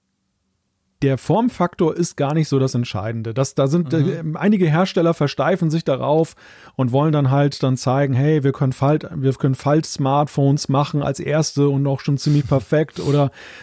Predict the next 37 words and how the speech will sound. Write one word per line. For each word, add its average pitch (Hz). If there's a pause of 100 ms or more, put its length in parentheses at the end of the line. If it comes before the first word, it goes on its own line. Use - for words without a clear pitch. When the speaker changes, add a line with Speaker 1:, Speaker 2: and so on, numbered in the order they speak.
(120)
Speaker 1:
ähm, 143
wir 147
können 165
sonst 151
was 139
jetzt 139
anstellen.“ 143
Oder 156
auch 160
bei 160
der 151
Brille. 160
Ich 131
meine, 139
Google 160
Glass 139
war 151
ja 160
eigentlich 170
schon 160
extrem 220
weit 175
vor, 185
Speaker 2:
Mhm. 143
Speaker 1:
voraus 151
der 135
ganzen 139
Sache, 139 (420)
äh, 143
dafür, 143
dass 143
es 143
ja 139
ein 131
Prototyp 131
war. 110 (460)
Aber 151